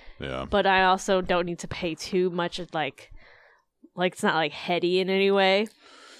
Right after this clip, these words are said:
Speaker 1: Yeah.
Speaker 2: And then all of a sudden we've wa-, we watched, like, the whole
Speaker 1: The first season of
Speaker 2: season one.
Speaker 1: Yu-Gi-Oh!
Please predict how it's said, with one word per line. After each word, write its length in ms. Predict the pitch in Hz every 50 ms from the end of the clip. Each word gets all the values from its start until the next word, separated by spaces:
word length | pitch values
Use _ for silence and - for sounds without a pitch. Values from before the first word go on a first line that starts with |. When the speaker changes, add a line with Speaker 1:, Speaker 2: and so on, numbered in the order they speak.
| - - _ _ _ -
Speaker 1:
Yeah. 600 | 101 101 107 107 104 92 85 76 71 71 73 - - - - - - - - _ _ _ _ -
Speaker 2:
And 180 | 208 214 226 226
then 160 | 220 214 214
all 220 | 208 214 214 208
of 40 | 214
a 40 | 214
sudden 340 | - 226 196 185 190 190 196
we've 180 | 196 180 160
wa-, 220 | 175 175 170 165 - -
we 120 | 190 202
watched, 400 | 202 175 180 170 170 - - -
like, 200 | 196 165 160 - _ -
the 100 | 190 165
whole 1080 | - - - - 202 196 190 185 185 185 185 180 180 175 175 170 175 170 170 165 - _ _ _ - - _ _ _ _ -
Speaker 1:
The 80 | 98 85
first 320 | - - 113 113 104 -
season 300 | - 113 107 98 101 98 92
of 120 | 90 90
Speaker 2:
season 100 | 85 80 78
one. 140 | 76 76 69 67
Speaker 1:
Yu-Gi-Oh! 240 | 76 76 76 76 82